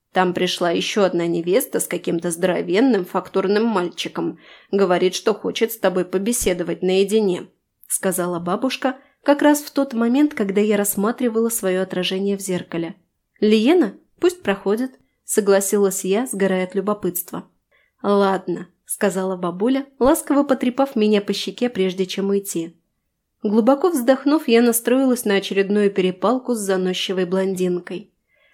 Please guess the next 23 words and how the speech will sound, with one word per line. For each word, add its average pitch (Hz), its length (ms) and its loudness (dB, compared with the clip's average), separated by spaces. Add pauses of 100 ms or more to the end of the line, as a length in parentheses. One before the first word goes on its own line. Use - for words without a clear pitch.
Пожалуй, 294 400 8
сейчас 294 400 4
это 302 180 2
было 269 260 4
даже 233 240 4
кстати. 175 540 -6 (240)
Поможет 202 460 2
согнать 196 420 0
лишнее 190 340 2
напряжение 185 720 2 (320)
и 339 120 8
напомнит 302 640 6 (120)
ещё 254 540 0
об 208 140 0
одной 196 260 4
причине, 202 500 0
по 269 120 -2
которой 269 340 2
мне 262 200 4
стоит 254 360 0
забыть 190 400 0
о 214 80 -2
Тиале. 175 560 -6